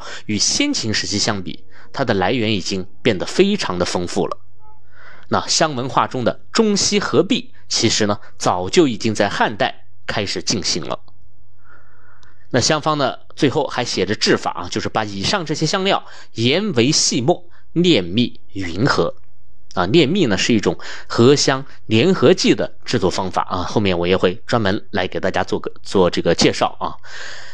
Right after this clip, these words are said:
那最后就是制成香丸了，然后再窖藏数月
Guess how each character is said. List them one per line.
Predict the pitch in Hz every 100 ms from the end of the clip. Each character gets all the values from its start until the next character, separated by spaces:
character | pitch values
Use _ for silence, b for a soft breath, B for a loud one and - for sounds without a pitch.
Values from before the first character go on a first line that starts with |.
| B B B
那 | 170 170
最 | 156 220
后 | - 214 -
就 | 123
是 | 110 95
制 | - 120
成 | - 107
香 | - 170
丸 | 135 95
了， | 127 -
然 | 113
后 | 117
再 | 110 107
窖 | - - 202 120 98
藏 | - 101 143
数 | - - 127
月 | 160